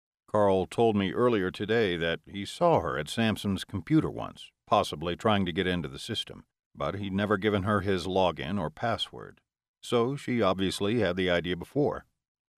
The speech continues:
"Are you sure? He gave it to me, and he's known me a lot less time than he knew her."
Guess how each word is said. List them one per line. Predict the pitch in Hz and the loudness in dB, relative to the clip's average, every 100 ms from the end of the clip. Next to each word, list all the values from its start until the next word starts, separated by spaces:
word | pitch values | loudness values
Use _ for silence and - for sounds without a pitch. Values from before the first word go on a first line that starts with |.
| _ _ _ - | _ _ _ -6
"Are | 165 | -4
you | 156 | -4
sure? | 151 165 185 208 - _ _ _ | -4 -4 -4 -6 -12 _ _ _
He | 190 | -2
gave | 202 208 | 0 2
it | 147 | 0
to | - | -2
me, | 151 165 104 107 _ | -2 -2 -6 -12 _
and | - 151 147 | -4 -2 -2
he's | 131 147 151 | -2 -4 0
known | 165 165 | 0 0
me | 165 147 | 0 0
a | |
lot | 135 165 196 - | 0 -2 -4 -6
less | 117 104 | -6 -6
time | - 120 113 | -6 -4 -2
than | 113 | 0
he | 113 | 0
knew | 113 104 | 0 -2
her." | 123 110 90 | -4 -6 -8